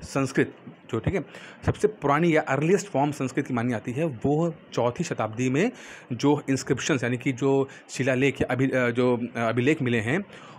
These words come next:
उससे पता लगा है कि सबसे चौथी शताब्दी में जो लेख मिले थे, हमें माना जाता था कि ये संस्कृत, संस्कृत के सबसे पुराने लेख हैं।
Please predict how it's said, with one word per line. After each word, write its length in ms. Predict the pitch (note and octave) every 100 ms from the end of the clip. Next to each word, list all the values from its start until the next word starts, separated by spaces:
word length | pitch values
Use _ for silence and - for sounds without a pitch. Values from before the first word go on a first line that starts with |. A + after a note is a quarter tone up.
| -
उससे 320 | C3+ - F#3
पता 200 | F#3 D3
लगा 200 | C#3 C3
है 140 | B2+ C#3
कि 120 | G3
सबसे 240 | - -
चौथी 400 | - - B2+ -
शताब्दी 480 | E3 A#2+ A2+ C3 C#3 - - B2+
में 200 | B2 A#2+
जो 300 | C3 B2+ A#2+ - - -
लेख 260 | A2+ C3+ C3
मिले 180 | A2+ G#2+
थे, 380 | F#3+ - - - - - - - -
हमें 120 | D3
माना 260 | E3 D#3 C#3
जाता 200 | A#2+ C3
था 80 | C#3+
कि 140 | D#3
ये 200 | D3 C#3+
संस्कृत, 380 | D#3 B2 D3+ C#3+
संस्कृत 360 | C3 B2+ - E3+
के 60 |
सबसे 220 | D#3 -
पुराने 320 | C3+ C#3 A#2+ A2+
लेख 260 | F#2 -
हैं। 120 | -